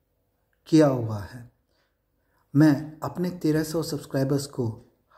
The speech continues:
शुक्रिया कहना चाहता हूँ। और जिन लोगों ने अभी तक सब्सक्राइब नहीं किया है या जो पहली बार हमारा वीडियो देख रहे हैं, मैं उनसे रिक्वेस्ट करता हूँ कि वो मेरे वीडियोज़ को लाइक करें ताकि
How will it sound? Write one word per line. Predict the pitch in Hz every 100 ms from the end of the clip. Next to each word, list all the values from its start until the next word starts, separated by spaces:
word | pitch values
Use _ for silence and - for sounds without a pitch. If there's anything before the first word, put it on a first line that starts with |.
| _ _ _ _ _ _ _ _
शुक्रिया | - - 165 160
कहना | 139 131 113 113
चाहता | - 98 -
हूँ। | - _ _ _ _ _ - - - - -
और | 139 139 117 - _ _ _ _
जिन | - 208
लोगों | 202 170 156 160
ने | 156
अभी | 151 147 143
तक | 147 143
सब्सक्राइब | 135 - - 147 135
नहीं | 127 160
किया | - 147 131
है | 113 127 120 - _ -
या | 131 139
जो | 139 151
पहली | - 139 143 180
बार | 156 143 143 - - _ _ _
हमारा | 135 135 139
वीडियो | 127 131 139
देख | 127 123 -
रहे | 123
हैं, | 107 - _ _ -
मैं | 156
उनसे | 156 175
रिक्वेस्ट | 147 143 208 -
करता | 147 135 123
हूँ | 120 117 117 - _ _ _
कि | 151 123 - - _ -
वो | 143
मेरे | 143 135
वीडियोज़ | 120 123 131 127
को | 127
लाइक | 113 123 123
करें | 139 143 - - _ _ _
ताकि | 135 127 156 147 147 -